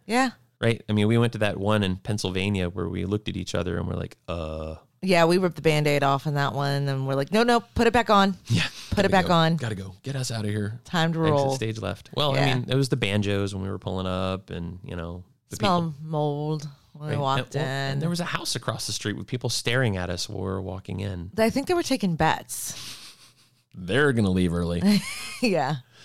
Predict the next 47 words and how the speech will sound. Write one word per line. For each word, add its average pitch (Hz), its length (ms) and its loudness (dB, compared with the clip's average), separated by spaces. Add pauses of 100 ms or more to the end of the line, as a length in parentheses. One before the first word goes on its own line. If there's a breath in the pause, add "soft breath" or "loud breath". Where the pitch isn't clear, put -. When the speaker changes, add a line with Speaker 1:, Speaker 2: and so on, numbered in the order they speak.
(220 loud breath)
Speaker 2:
So, - 420 -4 (100)
you 165 140 -2
know, 165 160 2
when 151 360 0
we 175 120 0
talk - 240 -2
about 147 180 0
swinging 131 280 2
in 110 60 6
the 107 60 4
news, 113 240 4
we're 160 120 4
looking 160 340 0
for - 260 0
opportunities 95 840 0
to 95 520 0
just - 220 -6
kind 131 240 -2
of 107 260 -4 (220)
express 113 400 -2
the 113 80 -8
lifestyle 110 640 0
and 98 120 0
talk 104 220 -4
about - 180 -2
fun 107 160 -2
parts 117 260 -2
of - 60 0
the 120 60 0
lifestyle. 113 540 -2
But 113 120 -4
this - 140 -2
Speaker 1:
Yeah. - 80 -2
Speaker 2:
episode 160 400 -2
was 147 160 0
about 139 220 0
Speaker 1:
Yeah. - 60 -8
Speaker 2:
lies. 123 480 -2
Speaker 1:
Yeah, 226 220 2
this, 240 240 -2
yeah. 151 420 0
And 196 180 2
this, 202 200 -4 (320)
this 190 560 2
article, 165 680 2
this, 143 540 -4
um, 65 520 -6